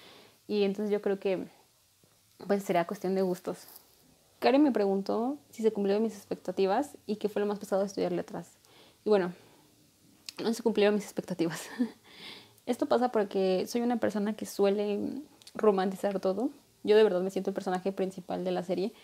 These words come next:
<laughs> Eso por un lado. Y suelo poner las expectativas muy, muy, muy, pero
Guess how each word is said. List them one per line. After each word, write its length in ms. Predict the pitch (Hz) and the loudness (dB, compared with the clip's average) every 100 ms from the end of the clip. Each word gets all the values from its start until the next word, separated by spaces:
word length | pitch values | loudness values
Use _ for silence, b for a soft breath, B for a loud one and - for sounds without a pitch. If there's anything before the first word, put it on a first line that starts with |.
| B B B B B | B B B B B
<laughs> 760 | 254 - - _ _ _ - | -2 -2 -12 _ _ _ -8
Eso 180 | 233 247 | -6 0
por 100 | 226 | 2
un 120 | 220 | 4
lado. 300 | 202 190 - - _ - | 4 2 -2 -12 _ -6
Y 260 | 240 240 262 | 0 2 0
suelo 460 | - 226 226 233 | 2 2 4 2
poner 460 | 233 214 202 196 - - _ _ - | 0 -2 -2 -4 -10 -18 _ _ -2
las 160 | 220 | -2
expectativas 580 | 196 196 202 196 190 196 - | -2 -8 -4 0 0 -2 -4
muy, 340 | 214 214 220 - | 0 2 0 -2
muy, 160 | 208 214 | -4 -2
muy, 320 | 220 214 214 | 0 0 -2
pero 280 | - 190 | -2 -2